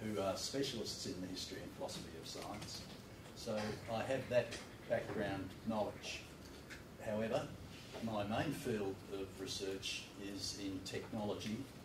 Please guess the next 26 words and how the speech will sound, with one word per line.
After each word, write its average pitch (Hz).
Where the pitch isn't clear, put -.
uh, 90
philosophical 139
aspects -
of -
technology, 113
but 101
also 101
sociological -
aspects -
of -
technology. -
So 110
the -
history 139
and 110
philosophy 113
of 95
science, 107
or 95
the, 101
the 92
history 120
of -
science 107
as 92
such, -